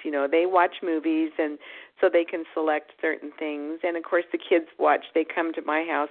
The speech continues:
and they watch cable T V, right, because it's such a treat. But, uh, they've been, they've stuck to their guns when technology, you know, with, with all that. And I have to admire 'em because it's not easy. My granddaughter is fifteen,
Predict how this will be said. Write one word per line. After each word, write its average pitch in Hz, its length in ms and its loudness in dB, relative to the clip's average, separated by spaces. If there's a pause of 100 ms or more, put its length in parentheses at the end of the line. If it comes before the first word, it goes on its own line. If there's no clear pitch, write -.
and 147 140 -4
they 147 80 -2
watch 147 240 -2 (100)
cable 151 260 0 (120)
T 156 100 -4
V, 175 220 -4
right, 147 340 -2 (100)
because 156 320 -2
it's 151 220 -10
such 156 220 -2
a 147 100 0 (640)
treat. 208 440 2
But, 147 380 4 (100)
uh, 143 340 4 (460)
they've 196 320 4
been, 220 400 0 (160)
they've 196 280 2
stuck 247 240 2
to 311 80 -6
their 196 180 0
guns 185 560 -2
when 160 180 -2
technology, 165 880 -2
you 160 100 0
know, 156 140 2
with, 151 200 -4 (320)
with 151 240 -4
all 139 180 0
that. 135 360 0
And 143 140 -6
I 147 120 -6
have 180 220 -6
to 202 120 0
admire 175 400 -2
'em 131 160 -6
because 139 320 -10
it's - 180 -14
not 156 180 -4
easy. 156 400 -6
My 147 280 -2 (440)
granddaughter 156 680 0
is 143 100 -4 (120)
fifteen, 156 840 -6